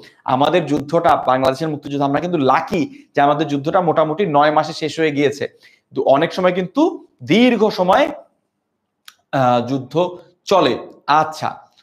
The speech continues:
অনেকে নো লিখেছে, রবার্ট লিংস আসলে কি চায় আমার কাছে জানি না। অলরাইট, ট্রাফালগার যুদ্ধ, ওয়াটারলুর যুদ্ধ।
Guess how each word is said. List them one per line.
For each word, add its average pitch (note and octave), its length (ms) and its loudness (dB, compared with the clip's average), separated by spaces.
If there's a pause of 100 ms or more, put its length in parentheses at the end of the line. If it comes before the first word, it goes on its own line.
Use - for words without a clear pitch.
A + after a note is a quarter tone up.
(240)
অনেকে A3 320 0
নো A#3 580 4
লিখেছে, F3+ 320 2
রবার্ট F#3 320 4
লিংস G#3+ 180 -4
আসলে G#3 220 -4
কি G3 220 -12
চায় F#3+ 180 2
আমার E3+ 140 0
কাছে D#3+ 180 -12
জানি C#3 260 0
না। C#3+ 200 -2 (280)
অলরাইট, B3+ 720 4
ট্রাফালগার G#3 460 2
যুদ্ধ, G3 220 -2
ওয়াটারলুর G3+ 500 2
যুদ্ধ। F3+ 260 -6